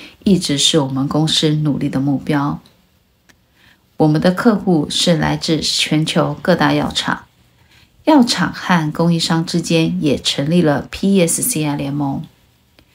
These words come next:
P S C I联盟是制药业供应链倡议，Pharmaceutical Supply Chain Initiative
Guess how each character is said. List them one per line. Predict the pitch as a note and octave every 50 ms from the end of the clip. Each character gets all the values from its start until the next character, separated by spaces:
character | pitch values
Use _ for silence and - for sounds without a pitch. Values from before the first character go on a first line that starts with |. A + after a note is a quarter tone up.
| _ _ _ _ _ _ _ _
P | - - D4+ E4 E4+
S | D4+ - G3+
C | F#3+ F#3 - G3+ G3+
I | F#3+ G3
联 | F#3+ F3 E3
盟 | E3+ E3 D#3+ D#3 D#3 D#3+ E3
是 | - - - F3 F3 D3+ - - -
制 | - - F#3+ F#3+
药 | F#3+ F3 E3 E3
业 | E3 D#3+ D3+ D3 - -
供 | - E3 E3 E3+ E3
应 | E3 D#3+ D#3
链 | D#3+ D#3 D3
倡 | D3+ - - - D#3+ D3
议， | D3+ D#3+ D#3+ - - - - _ _ _ _ _ _ _ - _ _ _ _ - - - _ _ _ _
Pharmaceutical | F3+ F3+ F3 F3 F3 - - G#3 A3 A3+ G#3+ - G#3+ G#3 G#3
Supply | G3 - F3 E3 - - F#3 F#3 F#3+ G3 G3
Chain | - - G3 F#3 F3+ F3+ F3 -
Initiative | - D#3+ D#3+ D#3 D#3 D#3 D#3 D#3+ - - D#3+ D#3+ E3 F#3 G3 F#3+ - F3+ - -